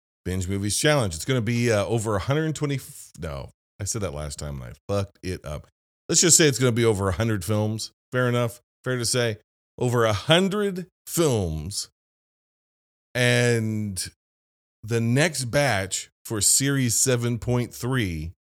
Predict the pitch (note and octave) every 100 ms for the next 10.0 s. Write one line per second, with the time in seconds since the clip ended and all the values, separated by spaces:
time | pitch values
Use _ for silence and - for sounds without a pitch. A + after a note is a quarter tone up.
0 | _ _ _ _ _ - A#2+ A#2 F#2 A#2
1 | B2 A#2+ G#2+ - A2+ G2+ G2+ F#2 F#2 C#3
2 | E3+ B2 G2+ G#2 F#2 F#2 F2 G2 B2+ A#2
3 | F2 D#2+ D2+ G#2+ G2 - F2+ D#2+ E2 -
4 | E2+ D#2+ D#2 - _ _ _ _ - G2+
5 | F2+ - G2 D#2+ F2+ E2+ - G2 - _
6 | C#3 F#3 F#3 C#3+ A#2 F2 E2+ C2 - -
7 | G#2 F2+ A#2+ D#3 F3+ D#3 A2+ F2+ F2 E2
8 | D#2 - _ _ _ D2+ E2+ B2+ D3+ C#3+
9 | C#3 A#2 A#2 G#2 C#3+ C3 G2 F2 E2